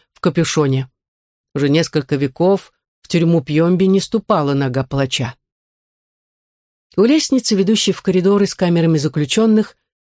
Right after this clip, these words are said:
Каркон остановился. «Итак, договорились.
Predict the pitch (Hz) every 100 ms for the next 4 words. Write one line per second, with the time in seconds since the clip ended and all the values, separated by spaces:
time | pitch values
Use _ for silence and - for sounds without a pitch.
0 | _ 190 185 - 190 185 - 175 165 143
1 | 131 139 131 _ _ _ _ _ _ _
2 | _ - 156 196 202 - - - _ _
3 | _ _ 208 233 220 214 147 131 123 -